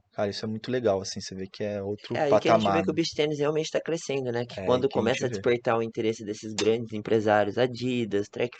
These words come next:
Speaker 2: Field, a própria Mormai, que, ó, entrou de
Speaker 1: Sim.
Speaker 2: que não tem bala no mercado, e... Então a, a gente vê que realmente tá, tá crescendo. O que a gente vai fazer agora, Ricardinho?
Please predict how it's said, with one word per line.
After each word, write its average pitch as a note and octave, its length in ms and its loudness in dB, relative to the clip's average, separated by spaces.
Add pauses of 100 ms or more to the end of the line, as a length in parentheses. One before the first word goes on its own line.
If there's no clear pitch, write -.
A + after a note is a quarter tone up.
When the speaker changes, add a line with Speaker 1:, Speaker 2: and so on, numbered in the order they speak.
Speaker 2:
Field, A2 680 -2 (340)
a - 40 -20
própria A2+ 240 -2
Mormai, A2+ 640 -2
que, G#2 220 -2
ó, G2+ 40 4
entrou A2 460 4
de G#2 260 -4 (140)
Speaker 1:
Sim. G2+ 380 -6 (600)
Speaker 2:
que - 100 -10
não A2+ 200 -6
tem A#2 260 -4
bala A2 340 4
no A2 120 -2
mercado, A2 720 2
e... G2 400 -4 (480)
Então A2 220 6
a, B2+ 60 4 (140)
a A#2+ 80 4
gente A2+ 280 -4
vê A2+ 120 6
que A#2+ 180 -8
realmente B2+ 520 2
tá, A#2+ 300 0
tá A#2 120 -4
crescendo. F#2 540 -4 (480)
O G#2+ 80 -4
que C#3+ 400 4
a D#3+ 60 8
gente C#3+ 200 0
vai C3+ 120 8
fazer C3 260 4
agora, A2+ 340 8
Ricardinho? A2 600 4